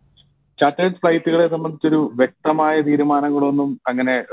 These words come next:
അല്ലെങ്കിൽ ഒരു വ്യക്തമായ ഷെഡ്യൂളുകളൊന്നും ഇതുവരെ declare ചെയ്തിട്ടില്ല. ഒരു, ഏഹ്, ഈ മുന്നേ travel bubble ഇല്ലാത്തൊരു സമയങ്ങളിൽ പോലും ഈ പറഞ്ഞ പോലെയുള്ള ചാർട്ടർ ഫ്ലൈറ്റുകൾ ഓപ്പറേറ്റ് ചെയ്ത്, ചെയ്തിരുന്നു.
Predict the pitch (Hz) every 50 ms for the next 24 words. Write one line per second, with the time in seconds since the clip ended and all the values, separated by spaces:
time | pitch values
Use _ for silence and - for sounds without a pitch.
0 | 95 98 120 120 127 123 123 131 123 117 131 131 117 123 120 - 135 135 139 131
1 | 135 127 - 131 131 131 131 131 131 127 127 127 131 131 131 123 120 117 123 120
2 | 123 127 127 113 113 113 101 - 117 117 113 113 110 101 98 98 - 95 92 92
3 | 98 - - _ _ _ _ _ _ _ - 139 147 139 - 123 127 131 - -
4 | 135 131 135 139 143 151 156 165 160 151 143 139 139 147 151 151 139 143 143 139
5 | 139 151 151 143 135 131 131 131 131 131 - 135 131 - 131 131 131 127 127 131
6 | 135 135 139 - - 117 117 110 - - - - - - - _ _ _ _ _
7 | 123 127 123 - 131 127 123 127 127 123 123 127 127 123 127 123 - 123 117 120
8 | 123 113 131 120 123 127 123 117 113 110 - 117 113 101 113 104 110 107 98 -
9 | - - - - 117 113 - 113 - 175 - - - - -